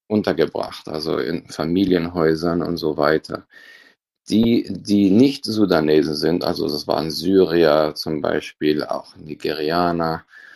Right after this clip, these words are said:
oder auch vom, äh, Jemen, die hatten so, muss man sagen, also die hatten nicht diese, keine,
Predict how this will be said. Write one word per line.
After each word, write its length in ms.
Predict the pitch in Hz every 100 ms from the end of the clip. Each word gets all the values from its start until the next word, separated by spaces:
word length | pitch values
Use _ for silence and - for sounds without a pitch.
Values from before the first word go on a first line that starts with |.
| - _
oder 520 | - 76 76 71 55 -
auch 560 | 69 69 65 - - -
vom, 600 | - - 80 78 69 - -
äh, 180 | 73 76
Jemen, 680 | 85 98 110 76 71 87 - _ _ - - - _ _ _ _ -
die 600 | - - 107 117 113 - - - - _
hatten 360 | - - 101 98
so, 640 | 87 92 95 95 92 - _ _ _ _ _ _ _ _
muss 340 | 76 101 92
man 180 | 90 90
sagen, 300 | 85 90 90
also 220 | 85 95
die 140 | 85 101
hatten 240 | 104 92
nicht 260 | 98 104 -
diese, 400 | 98 90 87 85
keine, 360 | - 101 90